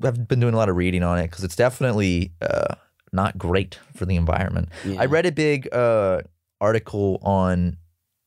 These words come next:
Speaker 1: how it's bad for the environment, and I also read a counter article on why people are making a bigger deal about it than it really is.
Speaker 2: Bunch of
Speaker 1: Uh,
Speaker 2: pussies.
Speaker 1: so I'm, I'm just, I'm,
Speaker 2: Just a
Speaker 1: I'm
Speaker 2: bunch of neo-lib pussies.
Speaker 1: bunch of neo-libtards.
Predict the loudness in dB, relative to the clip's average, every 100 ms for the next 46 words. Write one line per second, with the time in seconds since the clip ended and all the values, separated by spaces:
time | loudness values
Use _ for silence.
0 | _ _ _ _ _ _ _ -4 0 0
1 | 2 0 0 0 2 2 2 2 0 2
2 | 2 2 0 0 2 2 2 0 0 -2
3 | 0 0 2 0 -2 -4 0 2 2 0
4 | -4 -2 0 0 0 -2 -2 -2 -2 -2
5 | 0 2 2 2 0 -2 0 -2 0 0
6 | 0 0 -6 -12 -20 -20 -4 2 2 2
7 | 2 0 0 -2 -4 -6 0 2 2 2
8 | 0 0 0 0 0 0 2 2 2 0
9 | 0 -4 _ -18 -8 0 2 4 2 2
10 | 2 0 0 0 2 0 -2 -2 -2 0
11 | 2 2 2 -2 -2 -2 0 2 2